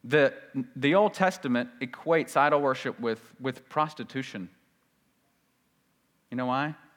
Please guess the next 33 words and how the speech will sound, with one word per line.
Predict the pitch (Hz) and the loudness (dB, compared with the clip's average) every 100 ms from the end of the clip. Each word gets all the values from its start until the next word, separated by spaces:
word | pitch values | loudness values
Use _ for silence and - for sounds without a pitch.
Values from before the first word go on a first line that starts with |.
| _ _ _ _ _ _ _ _ _ - | _ _ _ _ _ _ _ _ _ -18
Because | 113 | -10
these | 135 160 | -8 -6
were | 120 | -6
God's | 110 117 123 123 - - _ _ _ _ _ _ _ - | 0 2 2 0 -8 -20 _ _ _ _ _ _ _ -14
covenant | - 131 110 98 - - _ _ _ _ _ | -8 -6 -4 -6 -10 -20 _ _ _ _ _
people. | - 101 95 - _ _ _ _ _ _ _ _ _ - | -12 -10 -12 -14 _ _ _ _ _ _ _ _ _ -14
They | 113 | -8
made | 131 127 | -4 -2
a | 104 - _ - | -4 -6 _ -20
covenant | - 120 101 - _ - _ _ _ _ _ _ _ _ _ _ | -12 -10 -8 -12 _ -20 _ _ _ _ _ _ _ _ _ _
that | 95 90 | -12 -4
God | 113 127 139 | 0 0 -2
is | 110 98 | -4 -6
their | 110 113 | -4 -2
God, | 110 98 95 - _ _ _ _ _ _ | -4 -4 -6 -10 _ _ _ _ _ _
and | 101 | -8
God | 98 117 | -4 -2
made | 113 | -2
a | |
covenant | 110 117 113 104 | -4 -6 -6 -8
with | 101 | -8
them, | 127 113 95 - _ | -6 -6 -8 -14 _
and | 95 | -14
you're | 95 131 | -8 -4
my | 120 127 | -2 -2
people. | - 113 - 90 _ _ _ _ _ _ _ _ _ _ _ _ _ _ _ _ _ _ _ | -4 -10 -10 -16 _ _ _ _ _ _ _ _ _ _ _ _ _ _ _ _ _ _ _
And | 98 | -12
so | 113 | -10
the | 104 | -6
going | 113 131 127 | -2 2 2
after | 127 131 123 | 0 0 -2
other | 123 | 0
gods | 120 131 131 107 - | 2 2 2 0 -4